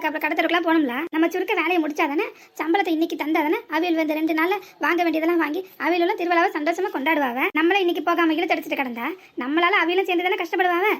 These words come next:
நம்மளை நம்பி எத்தனை குடும்பம் இருக்கு, அவங்களுக்காகவாவது நம்ம நல்லா தெம்பா நின்று வேலை பார்க்கண்டாமா? அதான் சொல்றேன், இன்னைக்கு ஒரு நாள் மாமா போயிட்டு வந்துடுறேன்னு,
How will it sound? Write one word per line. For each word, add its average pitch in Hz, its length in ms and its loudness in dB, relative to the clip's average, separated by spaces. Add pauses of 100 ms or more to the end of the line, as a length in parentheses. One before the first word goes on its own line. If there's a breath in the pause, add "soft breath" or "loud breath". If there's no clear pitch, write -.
(260 loud breath)
நம்மளை 285 240 -2
நம்பி 330 200 0
எத்தனை 339 280 0
குடும்பம் 427 260 0
இருக்கு, 320 220 -2 (240)
அவங்களுக்காகவாவது 370 600 2
நம்ம 339 160 2
நல்லா 339 200 0
தெம்பா 349 220 4
நின்று 359 180 0
வேலை 349 200 0
பார்க்கண்டாமா? 349 460 4 (160)
அதான் 330 280 0
சொல்றேன், - 220 -8 (240)
இன்னைக்கு 247 260 -6
ஒரு 247 100 -6
நாள் 302 160 0
மாமா 277 200 -4
போயிட்டு 302 200 -4
வந்துடுறேன்னு, 247 340 -4